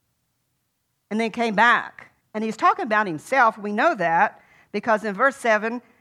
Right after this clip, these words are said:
And to keep me from being puffed up and too much elated,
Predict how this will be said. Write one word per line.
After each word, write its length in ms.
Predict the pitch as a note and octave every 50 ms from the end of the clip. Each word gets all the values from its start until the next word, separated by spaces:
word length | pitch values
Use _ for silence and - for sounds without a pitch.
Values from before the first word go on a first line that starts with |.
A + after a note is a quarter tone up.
| _ _ _ _ -
And 140 | B3 B3 G3
to 80 | G#3+ G#3+
keep 380 | - - - D4+ E4 D#4 -
me 200 | A#3 B3 B3+ B3+
from 220 | - - A3+ G#3+ G3
being 260 | F#3+ A#3 A3+ G#3 F#3
puffed 420 | - - C#4+ B3+ C4 C4 - -
up 180 | A#3 A3+ A3 -
and 140 | G#3 F#3+ -
too 140 | B3 B3
much 240 | A#3 A3+ G#3 F#3 -
elated, 640 | G#3+ F3+ F3+ G3 A3 C4+ E4 D#4+ A#3 F#3 F#3 F#3 F#3